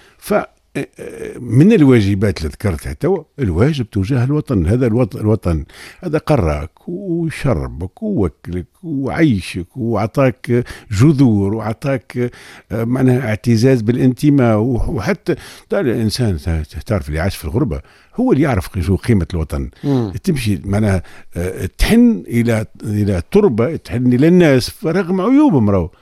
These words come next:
Speaker 1: <laughs> الشعب التونسي عنده عيوب هائلة.
Speaker 2: تحصى ولا
Speaker 1: لكن
Speaker 2: تعد.
Speaker 1: حتى كل
Speaker 2: مم.
Speaker 1: عيوب كي تسافر تمشي الغربة، حتى كل عيوب تولي محبذة. فأنا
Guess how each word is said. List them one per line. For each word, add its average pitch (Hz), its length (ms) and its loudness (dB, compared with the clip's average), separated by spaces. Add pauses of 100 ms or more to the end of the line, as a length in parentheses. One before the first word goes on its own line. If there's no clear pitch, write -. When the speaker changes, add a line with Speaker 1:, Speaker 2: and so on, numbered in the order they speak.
(140)
Speaker 1:
<laughs> - 160 -2
الشعب 147 640 0
التونسي 165 420 -2
عنده 127 280 -2
عيوب 151 480 -2 (500)
هائلة. 120 640 4
Speaker 2:
تحصى 165 360 2
ولا 139 160 4
Speaker 1:
لكن 220 100 4
Speaker 2:
تعد. 123 100 2
Speaker 1:
حتى 165 340 2
كل 127 160 -2
Speaker 2:
مم. 110 160 2
Speaker 1:
عيوب 156 280 4
كي 101 180 -6 (180)
تسافر 160 500 2
تمشي 151 460 -2
الغربة، 110 540 2 (340)
حتى 170 300 -2
كل 123 220 0
عيوب 160 380 4
تولي 143 320 2
محبذة. 98 680 0 (760)
فأنا 190 640 2